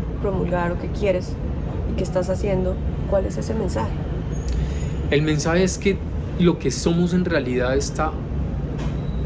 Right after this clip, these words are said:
Speaker 2: detrás de lo que creemos ser. Lo que somos en verdad es, es partículas de Dios. Por eso este libro se llama La partícula de Dios. Yo soy la partícula de Dios.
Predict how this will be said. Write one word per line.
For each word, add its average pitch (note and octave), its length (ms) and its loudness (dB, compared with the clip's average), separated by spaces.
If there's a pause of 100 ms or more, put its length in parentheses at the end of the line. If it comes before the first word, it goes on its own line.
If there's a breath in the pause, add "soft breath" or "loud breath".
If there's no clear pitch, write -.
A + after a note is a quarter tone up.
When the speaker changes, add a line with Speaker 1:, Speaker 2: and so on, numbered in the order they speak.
(400)
Speaker 2:
detrás E3 500 2
de E3 60 0
lo D#3+ 120 0
que C#3 120 -2
creemos A#2 480 0
ser. - 200 -2 (800)
Lo C#3 120 4
que - 120 0
somos C#3 340 2
en D#3 160 0
verdad B2 440 2
es, - 300 -2
es D3+ 220 2
partículas D3 720 0
de A#2+ 100 0
Dios. A#2 340 0 (500 loud breath)
Por D3+ 140 4
eso C#3+ 180 2
este F3+ 200 0
libro F3 480 2
se D#3+ 180 0
llama C#3 200 2
La D#3 140 0
partícula D3+ 560 0
de C#3 80 4
Dios. D#3 360 0
Yo C3+ 100 -2
soy C#3 160 0
la C3+ 140 0
partícula C3+ 520 -2
de A#2 140 0
Dios. - 240 0